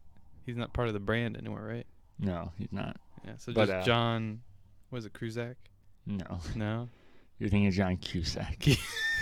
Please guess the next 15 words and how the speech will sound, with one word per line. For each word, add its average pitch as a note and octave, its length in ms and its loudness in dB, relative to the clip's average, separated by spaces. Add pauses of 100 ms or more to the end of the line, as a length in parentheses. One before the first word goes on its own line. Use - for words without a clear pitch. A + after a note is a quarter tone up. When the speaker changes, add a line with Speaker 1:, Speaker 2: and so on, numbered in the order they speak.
(2000)
Speaker 1:
I'll C3 100 6
look C3 140 2
it C3 60 4
up A#2 80 0
while A2+ 120 0
you're A2 100 0
looking A2+ 260 -4
that G#2+ 140 -2
up. - 80 -10
Speaker 2:
I A2+ 120 12
remember G#2+ 340 10
it. F2+ 100 4
It's F#2+ 160 0
John G#2+ 340 6
Schnatter. G2 680 4